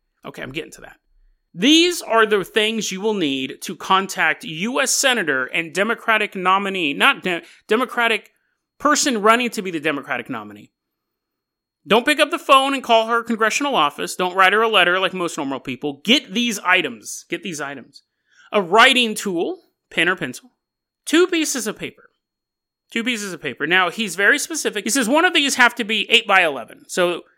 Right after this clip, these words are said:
you have to have one normal size piece of paper and the other one can be, like, legal or whatever the lame stuff is. But he does say, this is very helpful to me. He goes, "Any material can be used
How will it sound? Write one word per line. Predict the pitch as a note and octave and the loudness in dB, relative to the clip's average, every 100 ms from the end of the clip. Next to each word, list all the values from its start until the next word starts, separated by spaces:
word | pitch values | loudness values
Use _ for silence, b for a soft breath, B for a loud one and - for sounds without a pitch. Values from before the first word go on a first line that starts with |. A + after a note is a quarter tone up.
| _ | _
you | - | 2
have | A3 | 2
to | C#4 | 4
have | B3+ | 2
one | G3 G3+ A3 G#3+ | 2 2 2 4
normal | F#3 F3+ F#3+ | 2 2 0
size | F3 G3+ F3+ | 0 2 2
piece | - G3 | 0 -8
of | F3 | -4
paper | F3+ F3 F#3+ | -4 -2 0
and | D#3+ | 0
the | |
other | D3+ D#3 | 0 0
one | D#3 | -2
can | D3+ C#3+ | -4 -4
be, | C#3+ C#3+ | -2 0
like, | C#3 B2+ | 0 0
legal | C3+ C#3+ C#3 | -4 -2 -2
or | C3+ C3+ | 0 0
whatever | C3 C3 C3+ B2+ | -2 -2 -2 -6
the | B2+ | -6
lame | B2+ C3 C3+ | -4 -2 -2
stuff | D3 G3 F#3+ | 0 -2 0
is. | A3+ A#3 - _ _ _ _ _ | -4 -4 -18 _ _ _ _ _
But | C#4 D4 E3+ - - - | 4 6 6 0 -14 -12
he | - | -10
does | E3+ A3+ A#3+ | -2 0 0
say, | A#3+ B3+ C3+ A2+ - | -2 -2 -4 -10 -12
this | E3+ E3 | -8 -6
is | F#3+ | -2
very | G3+ G3 | 2 2
helpful | F3+ G#3+ D3+ A2 | 2 0 -2 -12
to | A#2+ | -14
me. | A#2 - _ - | -18 -20 _ -6
He | A#3 | -4
goes, | G#3+ A#3 G#3 - _ _ B3+ | 2 2 2 -2 _ _ 4
"Any | E4 F#4+ | 4 4
material | F#4 - B3+ A#3 A3 | 0 -2 -2 2 0
can | A3 F#3+ | 0 -4
be | F#3 | -4
used | D3 A2 B2 - | -6 -8 -10 -14